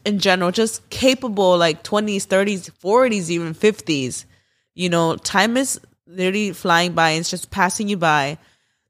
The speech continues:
And you're gonna look back, for example, in your twenties, thirties, forties, you know, still young. You're gonna look back one day and be like, "I was so young. I was in my twenties.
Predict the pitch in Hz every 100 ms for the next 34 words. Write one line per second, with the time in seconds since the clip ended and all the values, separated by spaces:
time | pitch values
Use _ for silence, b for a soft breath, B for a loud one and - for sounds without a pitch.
0 | _ 196 196 240 285 269 262 226 175 170
1 | - 185 180 175 175 185 190 233 - 330
2 | 370 - 247 247 - 220 208 185 170 170
3 | - _ 214 208 180 170 180 - _ _
4 | _ _ _ _ _ _ _ _ - 196
5 | 226 277 262 190 185 - 240 220 220 196
6 | 175 170 - 185 226 285 - 208 214 175
7 | 160 151 160 196 208 190 - 165 170 170